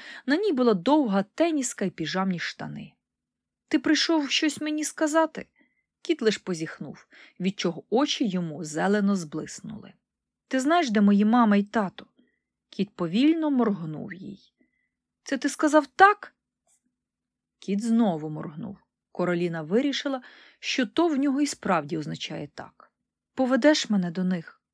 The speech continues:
Кіт витріщився на неї, тоді подався в коридор. Короліна слідком за ним.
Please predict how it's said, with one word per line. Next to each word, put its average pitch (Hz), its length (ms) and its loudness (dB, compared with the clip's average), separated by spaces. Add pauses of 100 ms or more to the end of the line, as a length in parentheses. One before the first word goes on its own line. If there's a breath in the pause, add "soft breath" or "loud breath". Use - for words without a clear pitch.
(640)
Кіт - 200 -10
витріщився - 800 -6
на 151 140 -14
неї, 175 380 -18 (160)
тоді 170 240 -8
подався 160 520 -6
в - 40 -20
коридор. 208 600 -6 (400 loud breath)
Короліна 185 460 0
слідком 202 460 -2
за 196 100 2
ним. 151 240 -6